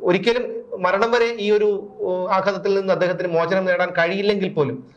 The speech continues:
അദ്ദേഹത്തിന് ഒരല്പമെങ്കിലും ആശ്വാസം നേടാൻ കഴിയും. ഇതൊരു, ഏ, ഈ എല്ലാ പുരുഷന്മാർക്കും, പ്രവാസികളായ പുരുഷന്മാർക്ക് പ്രത്യേകിച്ച് ഒരു പാഠമാണ്. നിങ്ങളൊക്കെ സമ്പാദിക്കുന്ന പണം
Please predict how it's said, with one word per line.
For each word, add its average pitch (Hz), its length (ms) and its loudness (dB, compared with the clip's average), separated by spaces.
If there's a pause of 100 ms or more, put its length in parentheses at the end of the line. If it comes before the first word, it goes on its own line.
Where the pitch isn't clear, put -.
(260)
അദ്ദേഹത്തിന് 175 640 0
ഒരല്പമെങ്കിലും 170 600 0
ആശ്വാസം 156 580 -2
നേടാൻ 143 240 2
കഴിയും. 123 260 -8 (420)
ഇതൊരു, 196 540 2 (240)
ഏ, 160 140 4
ഈ 175 300 0
എല്ലാ 220 240 4
പുരുഷന്മാർക്കും, 208 640 0 (240)
പ്രവാസികളായ 185 520 2
പുരുഷന്മാർക്ക് 185 520 -2
പ്രത്യേകിച്ച് 202 640 -2
ഒരു 165 120 -4
പാഠമാണ്. 160 540 0
നിങ്ങളൊക്കെ 185 640 -2
സമ്പാദിക്കുന്ന 190 640 0
പണം 151 560 -2